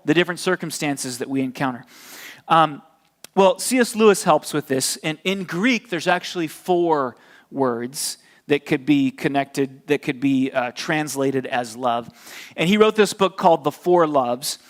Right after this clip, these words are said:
And I wanna look at it because it helps us to explore a little bit about what the meaning of love is. What, what is love? And, and then we'll look at which word is used here of Jesus, uh, when it's, when it's written in the Greek. Which word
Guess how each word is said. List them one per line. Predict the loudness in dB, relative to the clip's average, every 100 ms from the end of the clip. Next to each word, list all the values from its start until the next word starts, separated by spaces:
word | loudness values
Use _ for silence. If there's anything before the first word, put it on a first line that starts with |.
| -20 -20 -8 0
And | 4
I |
wanna | 4 4
look | 4 4
at | 2
it | 2
because | 2 2 2
it | 4
helps | 2 2
us | -2 -2
to | -4 -4
explore | -6 -8 0 2 4 4 2 -6 -20 -20 0
a | 2
little | 2 2
bit | 4
about | 4 4
what | 2 -2
the |
meaning | -2 -2 -2 -2 -2
of | -2 -2 0
love | 4 4 2
is. | -4 -2
What, | 2 2 2
what | 2 4 6
is | 4 2
love? | -2 -2 -2 -6 -6
And, | -6 -4
and | -2 0
then |
we'll | 2 2
look | 2
at | 0 2
which | -2 -2
word | 2 2 4 2 -2 -10 -20 -20 _ _ _ 0
is | 2 4 2 -2 -8
used | -2 2 2 2
here | 2 2
of | 0
Jesus, | 0 0 0 -4 -4 -4 -4 -6 -12 _ -20 _ 4
uh, | 4 4
when | 2 0
it's, | -2 0
when | 0
it's | 2 -4 -10
written | 0 2 2 -2
in | -2
the |
Greek. | -2 2 2 2
Which | 2 2 2
word | 2 4 2 -2